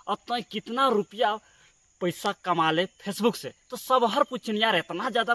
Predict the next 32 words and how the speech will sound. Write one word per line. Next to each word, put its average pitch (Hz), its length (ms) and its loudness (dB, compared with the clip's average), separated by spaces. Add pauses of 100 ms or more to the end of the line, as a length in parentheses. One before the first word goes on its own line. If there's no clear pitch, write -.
(120)
comment, 208 380 -2
इतना 170 300 -6
ज़्यादा 214 260 -2
message 175 500 -2 (360)
यह 160 240 -4
चीज़ - 300 -12 (640)
के 208 100 0
ले 190 280 6
के 247 160 -2
नहीं 160 260 -4
वीडियो 165 400 0 (560)
बनात 175 340 10
हो, 139 100 -4 (120)
तोहर 151 240 2
मन 156 180 0
जे 151 80 -4
के 156 100 -8
पहुँचाए 165 420 2
के 139 100 -10
ले, 110 160 -12 (320)
और 139 160 -6
कैसे 151 240 -6
कमा 165 260 -2
लो, 170 220 -2
का 160 220 -2
कर 160 160 -8
लो 160 220 -10 (320)
से 175 160 -2
के। 147 160 -8 (240)
तो 220 60 -6
तोहरे 220 260 -4
मन 220 200 0